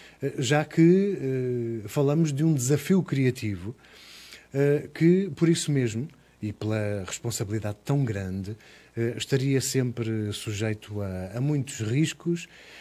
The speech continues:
e a muitas críticas, porque vivemos num país sempre com a faquinha pronta, eh, e bem afiada,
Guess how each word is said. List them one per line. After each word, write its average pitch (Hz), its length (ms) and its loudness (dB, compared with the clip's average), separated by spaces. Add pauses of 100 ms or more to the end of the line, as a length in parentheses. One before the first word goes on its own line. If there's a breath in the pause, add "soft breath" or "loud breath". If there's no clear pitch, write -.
(200 loud breath)
e 180 220 4
a 175 60 8
muitas 190 500 4
críticas, 123 720 2
porque 113 300 -6
vivemos 127 400 0
num 135 180 0
país 139 500 0
sempre 156 320 -2
com 131 200 -2
a - 20 0
faquinha 147 480 0
pronta, 139 640 -2
eh, 104 400 -4
e 113 140 -4
bem 139 200 0
afiada, 120 560 0